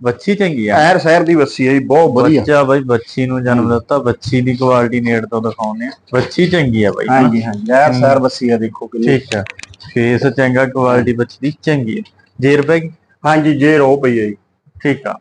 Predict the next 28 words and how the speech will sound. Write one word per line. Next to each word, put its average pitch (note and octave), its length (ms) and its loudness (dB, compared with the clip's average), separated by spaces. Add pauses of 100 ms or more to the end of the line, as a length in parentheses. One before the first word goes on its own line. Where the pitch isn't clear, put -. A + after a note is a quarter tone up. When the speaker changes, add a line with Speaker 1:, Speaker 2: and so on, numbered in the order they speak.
Speaker 1:
ਉਹ C3 220 0
ਬਾਈ A#2 160 2
ਬੱਠਲ A2 380 -2
'ਚ A2+ 40 0
ਰੱਖੀ A2 300 -2
ਬੈਠਾ। C3+ 320 -4 (440)
ਤੇ D3 80 -2
ਕਿੰਨਾ E3 340 0
ਕੁ E3+ 100 0
ਬੋਲਾ D3+ 260 2
ਹੁਣ? A#2 200 -4 (680)
Speaker 2:
ਬੋਲਾ G3+ 300 4
ਜੀ, G#3+ 80 4
ਮਾਲਕਾਂ F3 460 4
ਦੇ F#3 80 4
ਦੱਸਣ F3 320 0
ਦੇ F3+ 60 2
ਹਿਸਾਬ F#3 260 2
ਨਾਲ F#3+ 100 4
ਬਾਈ D#3 260 2
ਤੇਈ D#3+ 220 2
ਕਿਲੋ D#3 300 2
ਦੁੱਧ E3+ 220 -2
ਪਿਛਲੇ D3+ 300 0
ਸੂਏ C3+ 240 2
ਦਾ B2+ 100 2
ਕੱਢਿਆ B2+ 320 2
ਵਾ। F#2 140 -4